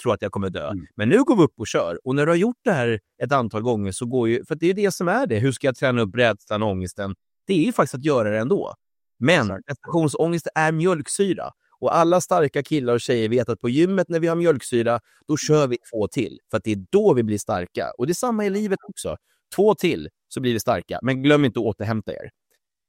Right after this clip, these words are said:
Speaker 1: Ehm, ett boktips som jag tänkte på. Eh, den,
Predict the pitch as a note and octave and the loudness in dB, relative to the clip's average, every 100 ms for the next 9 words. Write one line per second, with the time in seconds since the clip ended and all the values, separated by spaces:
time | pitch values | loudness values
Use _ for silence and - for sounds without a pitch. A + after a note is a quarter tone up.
0 | _ _ A#2+ A#2+ B2 B2 D#3+ E3+ E3+ G#3 | _ _ 0 2 2 0 0 2 2 2
1 | D#3 _ A3+ - - - D#3+ F3+ F3 F#3 | 0 _ -12 -10 -10 -8 -6 -4 -2 -2
2 | C3+ B2+ - G#2 B2+ _ _ _ _ B2 | -2 -4 -4 -6 -6 _ _ _ _ 0
3 | A#2+ B2 - C#3+ E3+ G3 | 2 2 0 0 0 0